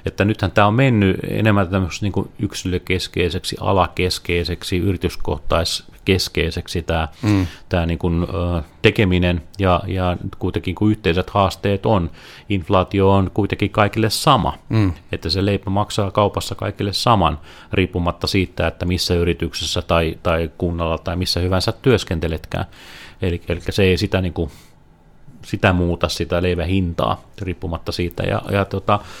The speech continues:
Speaker 1: ja, ja, ja nyt tietysti, jos ajattelee meillä,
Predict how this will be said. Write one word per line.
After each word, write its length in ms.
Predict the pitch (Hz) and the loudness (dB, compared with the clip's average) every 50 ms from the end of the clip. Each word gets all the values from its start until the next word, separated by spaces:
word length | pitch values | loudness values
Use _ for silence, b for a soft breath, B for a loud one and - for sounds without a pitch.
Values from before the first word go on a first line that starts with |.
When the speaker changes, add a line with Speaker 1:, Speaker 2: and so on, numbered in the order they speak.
| B B B B B B B B B B B B B - - - - | B B B B B B B B B B B B B -20 -10 2 6
Speaker 1:
ja, 180 | 117 110 110 - | 6 6 6 6
ja, 240 | 127 127 120 113 - B B B B B B B B B | 4 4 6 4 4 B B B B B B B B B
ja 120 | 117 120 135 | 6 8 8
nyt 160 | 135 127 - | 8 8 6
tietysti, 280 | 127 123 123 - - | 6 6 6 8 6
jos 120 | 147 143 160 | 8 8 8
ajattelee 320 | 156 147 - 147 160 151 | 6 6 6 6 6 8
meillä, 320 | 156 156 160 151 139 131 | 8 8 8 8 8 6